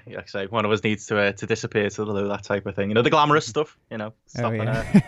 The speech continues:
Speaker 1: uh, but what have you
Speaker 2: <laughs>
Speaker 1: got? Have you got, like, snacks and stuff? Are you, like, what, what are you, are you all, um, all ready for the day?
Speaker 2: Um,
Speaker 1: Or is it, is Lisa gonna be helping out?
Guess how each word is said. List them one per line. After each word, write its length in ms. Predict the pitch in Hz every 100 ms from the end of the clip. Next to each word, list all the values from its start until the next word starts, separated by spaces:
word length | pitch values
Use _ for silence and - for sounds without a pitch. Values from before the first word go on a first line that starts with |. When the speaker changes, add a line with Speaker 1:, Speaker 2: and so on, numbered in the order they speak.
| 202
Speaker 1:
uh, 60 | 185
but 100 | 180
what 140 | 190
have 80 | 214
you 60 |
Speaker 2:
<laughs> 0 |
Speaker 1:
got? 180 | 170 170
Have 100 | 185
you 60 | 147
got, 120 | 156
like, 140 | 156
snacks 360 | 151 180 180 -
and 120 | 202
stuff? 300 | - 165 131
Are 20 |
you, 160 | 113 110
like, 160 | 107 104
what, 160 | 123
what 140 | 127 131
are 40 |
you, 120 | 127
are 200 | 117 110
you 160 | 107 113
all, 280 | 113 113 110
um, 320 | 110 113 113 - - - -
all 120 | 117
ready 220 | 117 117
for 140 | 131 135
the 100 | 131
day? 220 | 127 95 - _ _ _ _ - - -
Speaker 2:
Um, 300 | 180 208 208
Speaker 1:
Or 80 | -
is 100 | 147
it, 140 | 104 117
is 120 | 107
Lisa 260 | 127 120
gonna 120 | 120 117
be 80 |
helping 220 | 117 113 113
out? 180 | 95